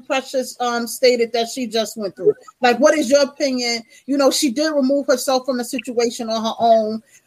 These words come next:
Um, I do have a situation that I removed myself from as well. I'll speak on to that as well and also give various information in case someone watching and going through a situation as well.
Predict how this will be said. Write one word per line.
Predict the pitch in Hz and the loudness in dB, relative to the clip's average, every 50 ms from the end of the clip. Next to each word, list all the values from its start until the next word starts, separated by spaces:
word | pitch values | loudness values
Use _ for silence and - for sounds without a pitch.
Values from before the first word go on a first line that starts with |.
| _ _ - | _ _ -4
Um, | 233 240 240 233 226 220 220 - | 0 2 2 2 2 0 0 2
I | 233 262 | 2 2
do | 233 214 285 285 285 | 2 2 2 4 4
have | 269 262 254 247 240 220 | 4 6 4 4 4 2
a | 233 226 | 0 -2
situation | 220 - 302 262 - - 254 240 254 247 254 240 - 262 233 | -2 -4 -6 -6 -4 -4 -2 2 2 2 2 2 -2 -4 -2
that | 226 220 220 | 0 0 2
I | 220 214 214 214 202 | 2 2 2 0 0
removed | 190 220 233 233 240 254 233 226 | -2 -2 -2 0 0 0 0 -2
myself | 233 226 226 226 - 240 240 233 233 | -2 -4 -4 -2 -2 -2 -2 -2 -2
from | 247 226 214 | -6 -6 -6
as | 214 202 196 | -6 -4 0
well. | 214 240 226 220 190 | 0 2 2 2 2
I'll | 196 208 214 214 | 0 0 0 -2
speak | 214 - - 254 233 220 226 | -4 -6 -8 -8 -6 -4 -4
on | 226 220 208 214 | -4 -4 -4 -6
to | - 220 220 | -4 -2 0
that | 220 220 208 - | 0 2 2 0
as | 190 190 - 202 | 0 -2 -2 0
well | 220 220 208 208 202 202 - - - - - | 2 2 4 4 2 0 -2 -8 -20 -10 -6
and | 208 208 240 | -4 0 4
also | 233 233 220 - 240 226 214 | 4 4 4 2 0 0 2
give | - 226 226 214 185 | 2 2 2 2 2
various | 180 226 226 220 214 214 208 208 - | 2 2 2 2 2 0 -2 -2 -4
information | 226 214 - 233 220 208 214 202 214 214 214 202 196 | -6 -6 -6 -6 -4 -2 0 -2 -2 -4 -6 -10 -10
in | 185 | -8
case | - 226 202 208 - | -6 -6 -6 -6 -6
someone | 226 214 196 190 190 190 | -8 -8 -6 -6 -6 -4
watching | 202 196 202 - - - 208 202 190 | -2 0 0 -2 -2 -4 -6 -4 -4
and | 185 190 180 175 160 | -4 -6 -6 -6 -6
going | 202 202 202 185 180 | -4 -2 -2 -4 -4
through | - 196 190 | -4 -4 -4
a | 180 | -4
situation | - 208 - - - 180 190 185 165 - 170 165 | -6 -8 -10 -8 -4 -2 -2 -2 -2 -4 -6 -6
as | 156 | -4
well. | 170 175 160 117 - - | -2 -2 -4 -4 -4 -8